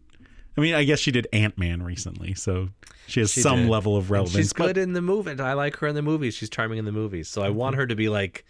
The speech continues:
Speaker 2: my perfect version of a, of a person in real life, you know? But
Speaker 1: She said,
Speaker 2: she,
Speaker 1: she said
Speaker 2: ain't.
Speaker 1: something like, uh,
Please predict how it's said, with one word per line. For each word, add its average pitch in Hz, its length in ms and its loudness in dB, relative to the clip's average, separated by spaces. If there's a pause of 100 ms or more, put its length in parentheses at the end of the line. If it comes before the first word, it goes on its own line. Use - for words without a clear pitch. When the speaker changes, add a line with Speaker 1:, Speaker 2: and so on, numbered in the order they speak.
(380)
Speaker 2:
my 107 260 0
perfect 107 400 -4
version 101 320 -2
of 98 140 -4
a, - 20 0 (160)
of 90 100 -8
a 95 100 -2
person 107 340 -2
in 92 60 -4
real 90 120 -2
life, 113 440 -6 (500)
you 87 100 -8
know? 80 220 -8 (720)
But - 60 -4
Speaker 1:
She 127 60 0
said, 127 160 2
Speaker 2:
she, - 80 -10 (260)
Speaker 1:
she - 160 0
said 180 120 2
Speaker 2:
ain't. 139 80 -2
Speaker 1:
something 170 360 2
like, 127 320 0
uh, 113 380 4